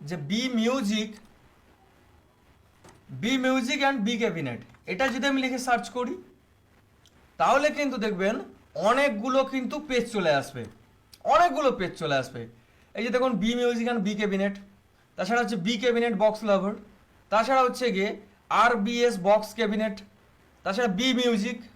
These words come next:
তাছাড়া হচ্ছে বি মিউজিক, এরকম কিন্তু বিভিন্ন, এই যে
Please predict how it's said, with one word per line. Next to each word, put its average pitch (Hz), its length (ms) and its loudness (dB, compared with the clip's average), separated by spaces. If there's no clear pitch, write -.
তাছাড়া 220 260 2
হচ্ছে 240 220 2
বি 226 220 0
মিউজিক, 233 560 0
এরকম 240 480 4
কিন্তু 226 320 -2
বিভিন্ন, 240 680 2
এই 220 120 -2
যে 226 100 4